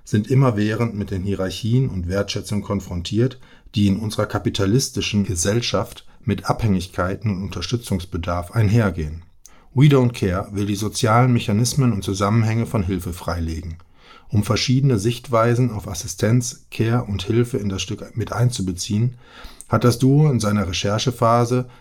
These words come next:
die im November und Dezember zwanzig zwanzig im Künstlerhaus Mosanturm stattgefunden hat, zahlreiche Interviews geführt.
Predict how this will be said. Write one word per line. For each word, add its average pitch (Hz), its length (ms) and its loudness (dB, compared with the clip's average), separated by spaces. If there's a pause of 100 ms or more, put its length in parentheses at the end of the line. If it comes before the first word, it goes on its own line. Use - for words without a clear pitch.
(120)
die 101 80 2
im 101 140 4
November 104 500 2
und 98 180 -6
Dezember 104 460 -2
zwanzig 92 400 -6
zwanzig 113 540 0
im 95 120 -6
Künstlerhaus 101 600 0
Mosanturm 98 640 0
stattgefunden 101 680 -6
hat, 113 220 -2 (320)
zahlreiche 117 580 2
Interviews 90 540 -4
geführt. 85 480 -10